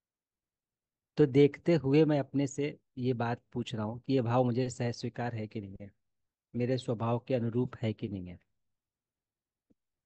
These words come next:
तो ये मैं अपने में पूछ रहा हूँ, हर पल, हर क्षण पूछ रहा हूँ, और अपने ही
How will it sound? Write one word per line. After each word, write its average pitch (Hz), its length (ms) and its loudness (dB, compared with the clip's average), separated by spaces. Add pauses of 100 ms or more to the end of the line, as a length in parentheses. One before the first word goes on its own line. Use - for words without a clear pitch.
(1200)
तो 151 80 8
ये 151 220 8
मैं 151 160 8
अपने 143 300 4
में 147 260 4 (240)
पूछ 139 420 -4
रहा 139 100 0
हूँ, 139 180 2
हर 123 140 2
पल, 131 380 -2
हर 120 160 0
क्षण 127 280 -2
पूछ 123 260 -4
रहा 117 100 -2
हूँ, 120 100 -6 (1400)
और 143 100 4
अपने 147 320 4
ही 160 140 6